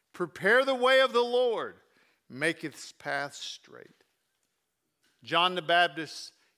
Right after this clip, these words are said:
hears the word of the Lord. John the Baptist's message was, "Get ready, the king is coming."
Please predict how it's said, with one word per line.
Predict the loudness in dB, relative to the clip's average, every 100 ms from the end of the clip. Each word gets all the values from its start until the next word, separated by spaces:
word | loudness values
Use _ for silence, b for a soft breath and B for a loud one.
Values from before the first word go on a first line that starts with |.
| _
hears | -2 -2 -2
the | -6
word | -6 -4 -4
of |
the | -6
Lord. | -6 -4 -4 -4
John | -4 -2 -2
the | -4
Baptist's | -4 0 2 0 -6 -10 -16 _ b b b b b b b b _ -20
message | -6 0 0 0 -4 -4
was, | -8 -8
"Get | -2 -2 -2
ready, | -6 0 2 2 -2
the | -2 -2
king | -2 -6 -2 0 2 0 -2 -6 -10 b b _
is | -2 2 4 4 2 -2 -10 _ _
coming." | -6 -2 0 0 -2 -6